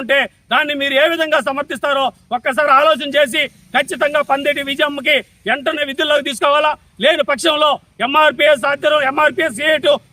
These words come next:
మరి దళిత సంఘాలు కలుపుకొని ఎంఆర్పీఎస్ ఆధ్వర్యంలో బలమైన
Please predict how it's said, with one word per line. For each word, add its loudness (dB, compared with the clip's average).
మరి -2
దళిత -2
సంఘాలు -2
కలుపుకొని 0
ఎంఆర్పీఎస్ 0
ఆధ్వర్యంలో 0
బలమైన 2